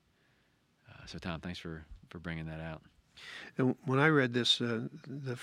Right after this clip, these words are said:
Speaker 2: the first time I went through it, I saw that the crowd,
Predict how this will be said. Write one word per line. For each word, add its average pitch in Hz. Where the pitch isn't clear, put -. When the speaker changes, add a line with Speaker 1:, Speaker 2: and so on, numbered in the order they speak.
Speaker 2:
the 135
first -
time 143
I 135
went 127
through 143
it, 123
I 117
saw 127
that 131
the 135
crowd, 139